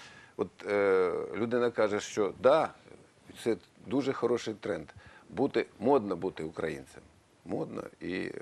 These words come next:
можу вам сказати, що ми часто от в подорожах, там, в Гімалаях, там уже всі, не лише самі непальці, які ходять зі мною там, е, в небезпечні якісь варіанти, а і британці, німці, італійці, які приходять, Україна,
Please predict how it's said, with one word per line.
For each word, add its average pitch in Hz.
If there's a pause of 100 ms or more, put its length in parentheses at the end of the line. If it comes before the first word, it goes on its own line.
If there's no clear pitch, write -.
(160)
можу 120
вам 123
сказати, 113
що -
ми 82 (220)
часто -
от 80
в - (120)
подорожах, 95
там, 80
в 80
Гімалаях, 98 (480)
там 117
уже 113
всі, 113 (320)
не 92
лише 95
самі 101
непальці, 98
які 92
ходять 87
зі 82
мною 82
там, 80 (120)
е, 82 (540)
в -
небезпечні 85
якісь 82
варіанти, 80
а 127
і 143 (400)
британці, 135
німці, 131
італійці, 131
які 107
приходять, 117 (120)
Україна, 113